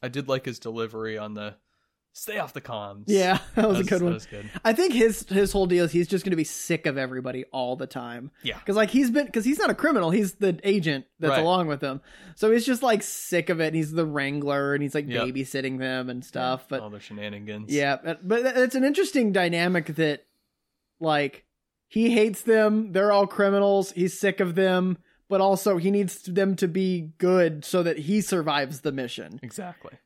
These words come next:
Speaker 2: Um, so that's definitely, like, I mean, done well,
Speaker 1: Mm-hmm.
Speaker 2: that makes an interesting character.
Speaker 1: Yeah. I'm
Speaker 2: Um,
Speaker 1: interested to see how that goes. And Joel Kinnaman's always hit or miss for me.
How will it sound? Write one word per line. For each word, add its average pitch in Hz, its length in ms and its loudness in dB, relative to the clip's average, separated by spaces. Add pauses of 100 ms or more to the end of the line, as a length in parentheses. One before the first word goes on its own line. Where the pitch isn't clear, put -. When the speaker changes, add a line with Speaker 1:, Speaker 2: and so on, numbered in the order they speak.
Speaker 2:
Um, 135 640 0
so 131 460 0
that's 165 180 -2
definitely, 151 720 -2
like, 147 300 -6 (240)
I 165 40 0
mean, 196 240 4
done 226 340 4
well, 156 540 2 (220)
Speaker 1:
Mm-hmm. 147 240 -6
Speaker 2:
that 156 180 0
makes 147 240 -2
an 143 80 -6
interesting 135 380 -8
character. 127 540 -8 (120)
Speaker 1:
Yeah. 113 340 -8 (500)
I'm 160 120 -4
Speaker 2:
Um, 135 340 -2
Speaker 1:
interested 120 500 -14
to 107 80 -12
see 110 160 -12
how 107 120 -10
that 104 200 -12
goes. 107 340 -10
And 104 140 -10 (1300)
Joel 165 140 -4
Kinnaman's 160 340 -6
always 123 240 -6
hit 117 120 -8
or 107 80 -8
miss 104 200 -12
for - 140 -16
me. 120 220 -12